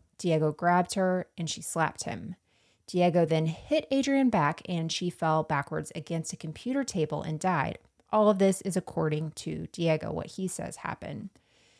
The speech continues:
Diego says that he panicked and he came up with the idea to stage her death to look like a suicide. He said he then grabbed a sheet and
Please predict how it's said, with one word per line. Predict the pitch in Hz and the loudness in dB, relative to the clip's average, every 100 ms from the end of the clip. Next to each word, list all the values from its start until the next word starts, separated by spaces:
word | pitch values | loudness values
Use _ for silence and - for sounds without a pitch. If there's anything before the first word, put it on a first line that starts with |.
| _ _ _ | _ _ _
Diego | - 214 208 226 | 0 4 6 4
says | 214 190 180 | 6 6 6
that | - - | 0 -2
he | 185 | -6
panicked | - 208 185 233 311 - | -4 0 4 4 0 -4
and | 202 180 180 | 0 2 2
he | 190 | 0
came | - 185 185 | 0 0 2
up | 190 | 0
with | 185 | -2
the | 170 | 0
idea | 160 165 160 156 | 0 0 0 -2
to | 151 180 | -2 -6
stage | - - 165 170 - | -8 -6 -2 -2 0
her | 214 | -4
death | 180 156 - | -2 -4 -6
to | - 185 | -8 -8
look | 165 147 | -6 -8
like | 160 151 | -10 -10
a | |
suicide. | - 220 247 - - - - - _ _ _ _ - | -4 2 2 2 -2 -4 -8 -18 _ _ _ _ -14
He | 165 | -10
said | - 160 151 | -2 0 0
he | 147 165 | -2 -4
then | 160 160 156 156 _ 170 | -2 -2 -2 -6 _ -6
grabbed | 165 156 160 - - | 2 2 2 -2 -6
a | |
sheet | 143 - 180 196 262 - | -4 -4 -2 -2 -4 -4
and | 175 160 | -2 0